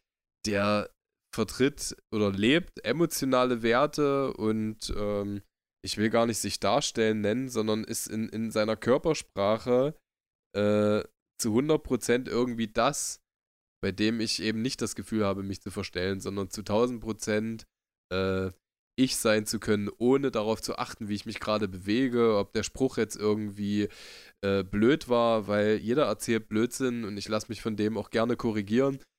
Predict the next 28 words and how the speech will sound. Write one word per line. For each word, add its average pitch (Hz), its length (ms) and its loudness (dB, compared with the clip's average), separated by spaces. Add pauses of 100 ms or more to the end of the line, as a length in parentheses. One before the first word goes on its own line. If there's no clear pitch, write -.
(140)
Das 95 80 -6
schwingt 131 280 -2
da 110 100 2
alles 110 260 0
mit 139 260 2
und, 98 300 -6 (260)
äh, 98 220 2
gerade 131 360 2
dieses 120 280 -6
Gefühl 156 380 4
bringt 123 280 -2
ja 127 120 4
dieses, 101 420 -4
äh, 92 500 -2
Maskulina 113 720 2
oder 104 220 2
dieses, 101 340 -6
was 101 80 0
ich 95 100 -6
vorhin 117 220 0
schon 120 120 -4
mal 110 80 0
meinte, 104 280 -2
dieses 98 240 -6
Bang, 104 240 -2
Bang, 104 180 0
Bang 113 240 0
von 104 240 0